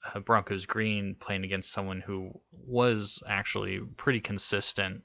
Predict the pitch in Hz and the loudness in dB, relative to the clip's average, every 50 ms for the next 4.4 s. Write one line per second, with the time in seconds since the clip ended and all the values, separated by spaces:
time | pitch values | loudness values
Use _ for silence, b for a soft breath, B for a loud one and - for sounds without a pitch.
0 | _ - 110 107 101 101 95 92 95 95 95 95 95 92 92 - B B B B | _ 0 2 2 2 2 0 0 2 2 2 2 0 0 -2 -6 B B B B
1 | B B B _ _ _ - 101 95 92 90 - - - 101 98 - - - - | B B B _ _ _ 2 2 2 2 0 0 0 2 2 2 2 -2 -2 -2
2 | 117 107 - - 95 95 104 98 98 95 92 90 90 92 90 - - - - - | -2 -2 0 -2 -2 0 0 -2 0 2 2 2 2 0 -2 -4 -4 -4 -2 -2
3 | - - - - 101 92 - - 92 - - 98 - - - - - - 120 110 | -4 -4 -2 -2 -2 0 2 0 0 0 0 -4 -4 -4 -4 -6 -6 -4 -2 -2
4 | 98 95 92 92 - - - | 0 0 0 -2 -4 -6 -10